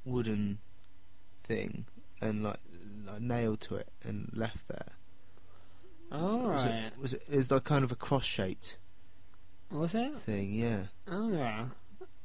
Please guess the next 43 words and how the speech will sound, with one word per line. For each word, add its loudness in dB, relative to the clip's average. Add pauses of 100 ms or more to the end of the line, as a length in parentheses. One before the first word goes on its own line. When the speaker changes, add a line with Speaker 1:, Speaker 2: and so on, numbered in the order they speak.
(100)
Speaker 1:
Apparent- 4
Speaker 2:
What 0
was, 4 (120)
was, 2 (380)
was 0
it, 2
uh, 4 (260)
Speaker 1:
Apparently 0
that 0
happened, 0
or 2 (320)
Speaker 2:
Oh, 4
yeah, 0
this, -2
uh, -4
I 0
hear 4
Speaker 1:
I 6
Speaker 2:
something 6
Speaker 1:
don't 12
know 12
if 8
you've 4
heard 8
Speaker 2:
like 4
Speaker 1:
about 4
Speaker 2:
he -2
Speaker 1:
that, -2
or 0 (200)
Speaker 2:
Yeah, 8
he 6
was 2
some 2
kind 0
of -2
king 2
of, -4
of -2
something -2
or -4
other, -4
and, -4
uh, -4